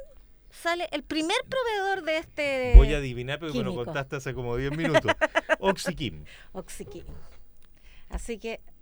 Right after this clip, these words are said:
Speaker 1: otro pelo para esa sopa.
Speaker 2: Ahora, el que se lleva el,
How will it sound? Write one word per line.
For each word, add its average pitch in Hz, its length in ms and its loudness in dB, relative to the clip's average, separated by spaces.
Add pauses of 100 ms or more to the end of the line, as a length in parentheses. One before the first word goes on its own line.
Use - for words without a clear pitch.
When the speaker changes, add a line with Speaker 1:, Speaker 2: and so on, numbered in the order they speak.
Speaker 1:
otro 262 600 4
pelo 240 360 2
para 208 260 0
esa 202 260 -6
sopa. - 360 -16 (800)
Speaker 2:
Ahora, 147 220 2
el 143 200 -6
que 156 140 -4
se 160 160 -4
lleva 247 260 0
el, 156 460 -2